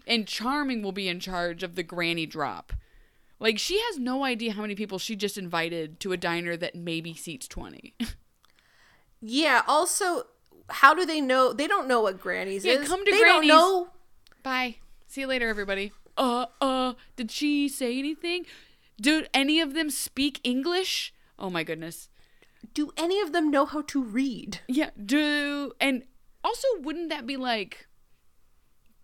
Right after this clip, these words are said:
Speaker 1: they're, they're hiding because they don't know if they can trust her.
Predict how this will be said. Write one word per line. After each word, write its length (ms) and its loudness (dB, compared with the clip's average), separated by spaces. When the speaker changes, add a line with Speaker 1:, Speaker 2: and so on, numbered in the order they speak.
Speaker 1:
they're, 180 0
they're 340 0
hiding 440 -2
because 240 -2
they 120 -2
don't 380 -6
know 180 -2
if 100 -4
they 120 -2
can 160 -8
trust 400 -8
her. 300 -8